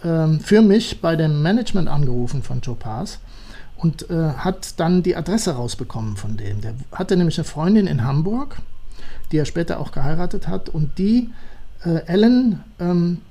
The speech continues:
die hatte halt da eine Wohnung, äh, wo er ab und zu zu Gast war. Und dann hab ich meine Aufnahme da hingeschickt.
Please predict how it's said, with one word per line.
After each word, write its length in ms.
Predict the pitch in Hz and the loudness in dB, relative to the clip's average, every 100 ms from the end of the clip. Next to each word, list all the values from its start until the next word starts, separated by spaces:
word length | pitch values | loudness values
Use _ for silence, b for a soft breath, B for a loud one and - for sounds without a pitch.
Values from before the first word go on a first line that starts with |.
| - - | -20 -2
die 120 | 180 | 0
hatte 280 | 151 165 151 | 0 0 0
halt 180 | 156 151 | 0 0
da 100 | 147 | -2
eine 200 | 139 127 | 0 0
Wohnung, 440 | 165 240 214 202 | 2 6 4 4
äh, 240 | 170 165 147 | 0 -2 2
wo 160 | 170 | 2
er 300 | - 170 156 | 4 4 4
ab 140 | - - | 2 2
und 100 | 147 | 0
zu 160 | - | 0
zu 160 | 139 131 | -4 -2
Gast 360 | 165 240 - - | 0 0 -2 -2
war. 320 | 226 240 - | 0 0 0
Und 260 | 165 - 165 | 2 2 2
dann 180 | 160 | 4
hab 160 | 147 - | 4 4
ich 140 | 175 | 4
meine 240 | 165 156 143 | 2 0 2
Aufnahme 400 | 143 156 139 135 | 4 4 2 0
da 160 | 127 123 | -2 -2
hingeschickt. 720 | 123 113 101 - 95 - | 0 0 -2 -4 -4 -6